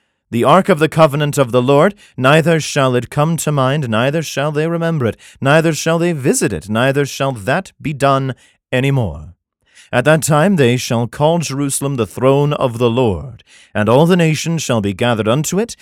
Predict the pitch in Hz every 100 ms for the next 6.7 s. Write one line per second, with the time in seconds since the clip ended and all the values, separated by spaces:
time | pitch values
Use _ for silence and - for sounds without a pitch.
0 | - - 98 92 98 107 92 101 120 165
1 | 196 147 143 135 107 - 82 87 110 156
2 | 165 - 135 123 107 95 80 95 - -
3 | - - - - 123 147 139 131 139 117
4 | 120 113 107 101 113 190 156 143 131 123
5 | 113 95 98 101 113 107 107 82 85 -
6 | - - 185 196 185 170 110